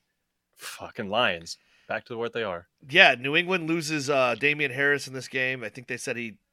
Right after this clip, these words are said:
Speaker 2: tore his A C L. But in
Speaker 1: Damn.
Speaker 2: true, true New England fashion, Ramondre Stevenson comes in <laughs> and rushes for a hundred and sixty-one.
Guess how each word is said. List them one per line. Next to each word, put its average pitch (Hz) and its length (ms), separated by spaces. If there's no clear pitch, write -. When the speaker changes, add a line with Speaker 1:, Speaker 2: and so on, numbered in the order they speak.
Speaker 2:
tore 131 180
his 120 140
A 120 100
C 110 220
L. 107 220
But 277 240
in 110 140
Speaker 1:
Damn. 139 80
Speaker 2:
true, 185 480
true 262 160
New 247 140
England 190 280
fashion, 160 600
Ramondre 214 760
Stevenson 151 800
comes 131 360
in 131 400
<laughs> - 100
and 170 260
rushes 160 380
for 147 180
a 135 80
hundred 139 320
and 127 120
sixty-one. 113 800